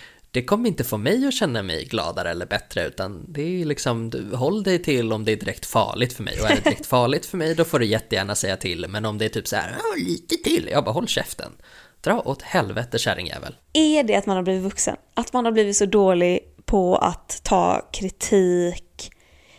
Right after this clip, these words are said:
Speaker 2: och, och ut-, utan att det egentligen är relevant? Alltså så här, visst,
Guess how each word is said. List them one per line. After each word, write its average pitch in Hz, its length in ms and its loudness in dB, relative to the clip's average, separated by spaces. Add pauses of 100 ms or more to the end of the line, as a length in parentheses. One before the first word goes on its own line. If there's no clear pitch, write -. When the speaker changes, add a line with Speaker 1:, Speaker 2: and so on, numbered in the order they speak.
(300)
Speaker 2:
och, 151 360 2
och 143 100 2 (180)
ut-, 240 340 2
utan 240 300 2
att 220 260 0
det 233 80 2
egentligen 208 600 2
är 202 100 4
relevant? 208 680 0 (100)
Alltså 202 180 2
så 214 80 0
här, 185 120 4 (300)
visst, 208 380 -2